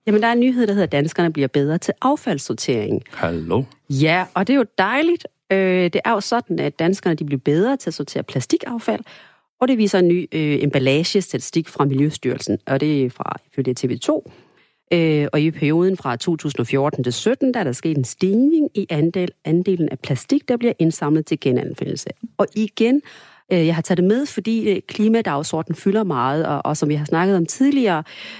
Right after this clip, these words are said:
Speaker 1: øhm, i det her program, øh, det er, øh, hvad hedder det, tidligere, øh,
Speaker 2: Ja.
Speaker 1: da jeg var herinde, der
Speaker 2: Ja.
Speaker 1: har vi jo snakket om det der med, at kli-, det har været klimavalg. Øh, klima er meget mere, øh, i, i folks bevidsthed. Øh,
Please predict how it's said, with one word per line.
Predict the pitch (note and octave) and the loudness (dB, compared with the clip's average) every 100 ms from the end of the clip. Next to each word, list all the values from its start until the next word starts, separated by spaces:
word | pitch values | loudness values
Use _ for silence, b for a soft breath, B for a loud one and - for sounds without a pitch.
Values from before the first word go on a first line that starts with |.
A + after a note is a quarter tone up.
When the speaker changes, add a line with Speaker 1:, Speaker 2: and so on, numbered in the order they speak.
| B - | B 0
Speaker 1:
øhm, | D#3 D3 C3+ C#3 C3+ C3+ C3+ - - | 2 2 2 2 4 2 0 -4 -2
i | |
det | E3+ | 0
her | D#3+ | 0
program, | - D#3 D#3 - | 0 -2 -2 -2
øh, | D3+ C#3+ | 0 0
det | C#3+ - | -2 -4
er, | - E3 D3+ C#3 - - | -2 -2 -2 -2 -4 -4
øh, | - - | -8 -10
hvad | - C#3+ | -6 -2
hedder | C#3 | -2
det, | C#3 B2 | -4 -6
tidligere, | - E3 D#3+ C#3 - | -2 0 -2 -4 -4
øh, | C3 | -2
Speaker 2:
Ja. | |
Speaker 1:
da | B2 B2+ | 2 2
jeg | B2+ | 2
var | C#3+ | 0
herinde, | E3+ D#3+ F#3+ | 2 2 2
der | G3+ F3+ | 2 2
Speaker 2:
Ja. | F3+ | 2
Speaker 1:
har | |
vi | F3 | 0
jo | D#3+ | 0
snakket | G#3 C#4 A#3+ | 2 2 0
om | F3 | 0
det | E3+ | 0
der | |
med, | D#3+ F3 F#3+ B B - | 2 2 0 B B -10
at | D3+ | -8
kli-, | - - | -4 -2
det | E3+ | 0
har | |
været | D3 C#3+ | 0 0
klimavalg. | G3 G3+ G3+ D#3 D#3+ - _ _ D3 | 0 2 2 0 -2 -4 _ _ -4
Øh, | D3 D3 | -2 -2
klima | - F#3 G3 G#3 | 0 2 2 0
er | D3+ D3 | -2 -4
meget | D3+ E3+ | 0 2
mere, | F3+ F3 E3+ F#3+ F3 C3+ C3 | 2 2 2 0 0 -2 -2
øh, | C3 - | -4 -4
i, | C3+ - | -6 -4
i | C#3+ | -4
folks | - D#3+ - | -2 -2 -2
bevidsthed. | D#3+ A3+ C#4 - D3 - B B B B - | 0 0 0 -4 -4 -4 B B B B 0
Øh, | C#3 | 0